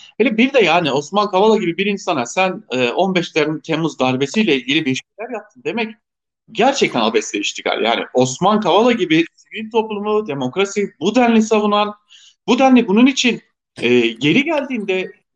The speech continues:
belki ömrünü adadı, babası da dahil olmak üzere, ailesi de dahil olmak üzere, e,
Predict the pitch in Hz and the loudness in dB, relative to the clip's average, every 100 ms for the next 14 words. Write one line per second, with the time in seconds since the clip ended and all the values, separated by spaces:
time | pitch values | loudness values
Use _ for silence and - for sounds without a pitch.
0 | - 214 226 202 175 185 220 254 247 240 | -12 -12 -8 -8 -8 -4 -2 0 0 2
1 | 233 233 226 147 147 143 262 277 196 170 | 4 4 2 -2 -2 -4 -4 -2 -2 -2
2 | 156 143 139 135 120 117 139 156 254 254 | -4 -6 -10 -6 -4 0 -2 -2 -2 0
3 | 214 220 226 214 220 214 139 107 - - | 2 4 4 4 2 2 2 2 -4 -20
4 | - _ 113 | -20 _ 2